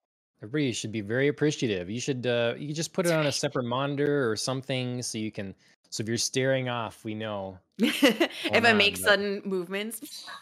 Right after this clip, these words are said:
Speaker 2: <laughs>
Speaker 1: Yeah. <laughs> Yep, that's right. Well, um, I don't know if we wanna reveal who our picks are 'cause, uh, you know, we'll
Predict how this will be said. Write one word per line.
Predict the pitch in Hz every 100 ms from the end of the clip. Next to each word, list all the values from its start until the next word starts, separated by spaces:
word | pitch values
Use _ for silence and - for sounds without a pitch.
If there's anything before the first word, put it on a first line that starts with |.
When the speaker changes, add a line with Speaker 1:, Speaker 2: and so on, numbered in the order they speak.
| _
Speaker 2:
<laughs> | _ _
Speaker 1:
Yeah. | 135 147 131 214
<laughs> | 254 170 180 147 135 - _ - 214 185
Yep, | 101 104 - _ -
that's | 104 -
right. | 95 92 - _ _ _ _ - - _
Well, | - 95 95 95 - - _ _ -
um, | 107 98 92 92 -
I | 104
don't |
know | 104
if | 98
we | 98
wanna | 101 92
reveal | 95 90 107 107
who | 95 104 95 -
our | 95 95 - _
picks | - 160 -
are | 87 85 90
'cause, | 101 -
uh, | 104 151 -
you | 107
know, | 90 90
we'll | 92 104